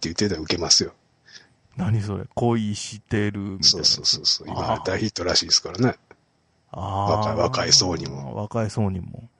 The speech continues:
Speaker 1: うん、年上はもちろん若い層にも、十代にまでなんか着歌で売れてるらしいですから。
Speaker 2: うわ、うっせえ。
Speaker 1: 今それ歌っといたら、まあいいんちゃいます？
Speaker 2: まあ、いいか。いや、やっぱりね、あの、「昭和なめんなよ」みたいな。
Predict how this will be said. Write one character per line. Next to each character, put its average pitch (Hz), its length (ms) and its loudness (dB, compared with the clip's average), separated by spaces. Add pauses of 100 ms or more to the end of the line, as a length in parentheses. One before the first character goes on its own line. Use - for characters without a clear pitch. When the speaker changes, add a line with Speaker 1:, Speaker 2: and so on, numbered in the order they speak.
Speaker 1:
う 82 140 -6
ん、 - 20 -2
年 98 280 2
上 101 120 4
は 113 80 6
も 87 140 -2
ち 87 120 -2
ろ 82 100 -6
ん - 20 -8
若 80 260 -4
い 80 60 -2
層 85 160 0
に 82 80 -10
も、 82 80 -6
十 135 260 8
代 82 180 2
に - 80 -10
ま 78 140 -8
で 82 80 -12
な 78 140 -12
ん - 20 -12
か - 100 -10
着 90 300 2
歌 80 140 -6
で 82 80 -6
売 85 80 0
れ 80 80 2
て 82 80 -6
る 76 80 -8
ら 78 100 -6
し - 100 4
い - 60 -6
で - 40 -12
す - 120 0
か - 160 -18
ら。 - 20 -12
Speaker 2:
う 104 360 -6
わ、 55 300 -10
う 85 120 -10
っ 87 100 -12
せ 90 120 -12
え。 - 20 -6
Speaker 1:
今 107 160 0
そ 123 140 6
れ 123 80 6
歌 123 140 4
っ - 20 6
と 131 100 0
い 107 60 2
た - 80 -10
ら、 82 60 -6
ま 95 160 0
あ 80 60 -6
い 90 60 -6
い 101 40 -2
ん 98 40 -2
ち - 100 -4
ゃ 98 40 -2
い - 20 0
ま 104 100 2
す？ 107 140 6 (420)
Speaker 2:
ま 69 120 -12
あ、 95 40 -14
い 107 40 -12
い - 20 -12 (460)
か。 - 80 -10 (1120)
い - 20 8
や、 123 60 12
や 110 80 10
っ - 20 0
ぱ 190 160 6
り 160 120 2
ね、 104 400 0
あ 104 240 0
の、 104 160 -2
「昭 185 260 6
和 226 120 10
な 202 140 8
め 220 140 6
ん 254 100 6
な 160 120 8
よ」 101 140 2
み 95 140 -6
た - 140 -8
い - 100 -8
な。 - 60 -14